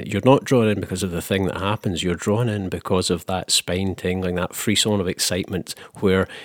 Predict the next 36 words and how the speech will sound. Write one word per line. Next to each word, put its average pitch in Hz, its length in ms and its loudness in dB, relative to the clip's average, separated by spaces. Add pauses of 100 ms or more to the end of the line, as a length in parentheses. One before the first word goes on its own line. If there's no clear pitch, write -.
you 92 160 0
see - 380 6
it - 180 -4
happening 104 380 -2
to - 120 -8
someone 98 420 2
who 80 120 -10
seems 101 760 2 (420)
normal 98 560 2
or 85 80 0
to 95 140 -4
have 92 120 -2
a 87 60 0
mundane 90 460 0
life 90 420 -4
at - 160 -4
first. 113 400 2
And 92 140 -4
that's - 280 0
why 90 280 0 (600)
I 98 120 0
wouldn't 104 180 0
even 98 160 -4
like 92 140 -2
to 85 80 -6
guess 87 260 2
what - 140 -2
percentage 113 580 2
of 92 120 2
those 90 180 -2
microfiction 92 880 -2 (460)
tales 104 420 2
that 104 180 0
I 92 140 0
write, 87 960 0 (100)
uh, 90 380 2